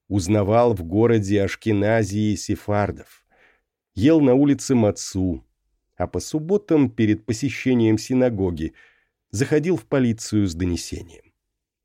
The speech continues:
Конечно, в еврейской среде его не приняли за своего, хотя он и утверждал, что по происхождению он еврей. Но для его дел было очень полезно,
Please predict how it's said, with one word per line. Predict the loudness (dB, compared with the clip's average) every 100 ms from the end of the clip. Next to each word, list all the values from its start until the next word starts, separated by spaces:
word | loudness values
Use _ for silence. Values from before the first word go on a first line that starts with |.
| _ _ _ _
Конечно, | -4 0 0 2 2 4 2
в |
еврейской | 2 0 2 0 -2 -2 -4
среде | -2 -2 0 2 2
его | 4 2 4
не | 4 2
приняли | 0 0 0 -2
за | -6 -8
своего, | -6 -2 -2 -2 -8 _ _ _ _ -20 -18
хотя | -6 -6 0 4
он | 6 6
и |
утверждал, | 6 4 2 2 2 0 0
что | -4 -4
по | -4 -6
происхождению | -2 -2 0 -2 -2 -2 0 2 2 -2 -2
он | -2
еврей. | -2 -2 0 -2 -6 _ _ _ _ _ _ _ _ 0
Но | 2 4
для | 4
его | 2 2 2
дел | 2 2 4 4
было | 2 2
очень | 0 0 -2 -2 -4
полезно, | -2 0 0 0 -4